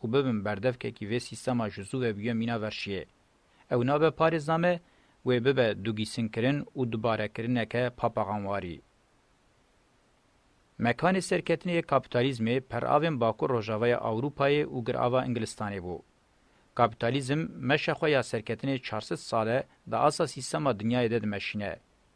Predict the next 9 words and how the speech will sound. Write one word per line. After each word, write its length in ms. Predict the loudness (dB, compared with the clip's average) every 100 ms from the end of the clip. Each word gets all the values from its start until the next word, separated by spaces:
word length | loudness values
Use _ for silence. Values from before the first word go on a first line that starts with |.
| _ _ _ _ _
Մեքանի 440 | -2 2 2 4
լեդ 240 | 2 0 2
հөлկում 400 | 0 -2 0 2
է 80 | 2
նավենდა 480 | 2 4 2 2 0
չանդեն 480 | 0 0 0 -2
կդիմ 380 | -6 -4 -2 -2 -4 -6
ռոշլատա 580 | -6 -4 -4 -4 -2
նավինե։ 420 | -4 -4 -6 -8